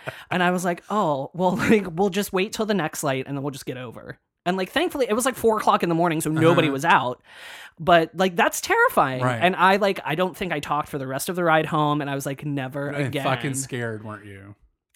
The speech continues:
Speaker 1: Yes. And a lot of times, it was, like, I didn't realize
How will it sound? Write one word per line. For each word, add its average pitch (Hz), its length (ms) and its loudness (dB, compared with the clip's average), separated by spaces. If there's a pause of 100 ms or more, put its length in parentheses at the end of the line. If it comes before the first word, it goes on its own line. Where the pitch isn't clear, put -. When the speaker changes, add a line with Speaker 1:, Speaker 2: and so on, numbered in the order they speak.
Speaker 1:
Yes. 269 440 0
And 202 80 -2
a 226 60 0
lot 285 160 0
of 381 80 -4
times, 208 540 -6 (100)
it 185 180 -6
was, 180 200 -4
like, 165 320 -2
I 160 100 -2
didn't 165 380 -8
realize 139 840 -6